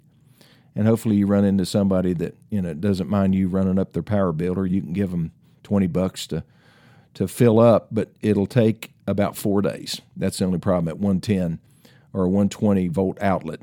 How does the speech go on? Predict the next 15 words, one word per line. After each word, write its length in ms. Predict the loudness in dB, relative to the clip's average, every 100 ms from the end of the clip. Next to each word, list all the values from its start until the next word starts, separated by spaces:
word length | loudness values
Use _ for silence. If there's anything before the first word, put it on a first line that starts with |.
| -6
You're 140 | -2
not 200 | -2 -2
gonna 300 | -4 -6 -8 -12 -8
charge 300 | -4 -4 -4
it 60 |
very 200 | -8 -10
quickly. 420 | -8 -8 -6 -8 -4
You, 120 | -2
what 240 | -2 -2 -2
you 60 |
wanna 200 | 0 0
find 360 | 0 -2 0 0
is 160 | -2
a 40 | -2
level, 420 | 0 0 -2